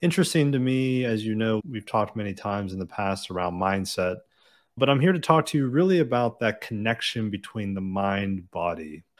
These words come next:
So mastering the mind-body connection for health and success. I want you to sit back, relax, and let's talk about that topic right now.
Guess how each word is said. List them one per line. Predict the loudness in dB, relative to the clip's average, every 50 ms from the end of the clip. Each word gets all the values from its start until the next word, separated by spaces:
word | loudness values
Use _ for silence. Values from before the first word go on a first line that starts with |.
| _ -10
So | -4 0 0 0 0 0
mastering | -2 -2 0 4 6 6 6 6 4 2 0 0 0 0 2
the | 2
mind-body | 2 4 4 4 4 4 2 2 2 2 2 0 -4
connection | -8 -8 -6 -4 -4 -2 -4 -4 -8 -8 -10 -12 -10
for | -10 -10
health | -6 -2 -2 -2 -2 -4 -8 -18 -16
and | -14 -12 -12
success. | -12 -12 -14 -14 -14 -12 -12 -14 -14 -14 -16 -18 -18 -18 -20 _ _ _ _ _ _ _ _ _ _ -20 -20 -20 -20 _ _ -4
I |
want | -2 -2 0 2
you | 2
to | 2
sit | 4 4 4 4 6
back, | 6 6 6 6 2 0
relax, | -2 0 0 2 2 0 0 -4 -6 -10 -12 -12 -12 -14 _ _ _ _ _ _ _ _
and | -4 0 0
let's | 0 0 0
talk | 2 2 2 2
about | 4 4 2 4 4
that | 2 0
topic | 0 0 0 0 0 -2 -6 -8 -8 -10 -16 -20 _ _ _ _ _ _ _ -20 _ _ _ _
right | 0 2 2 2
now. | 2 0 -2 -4 -6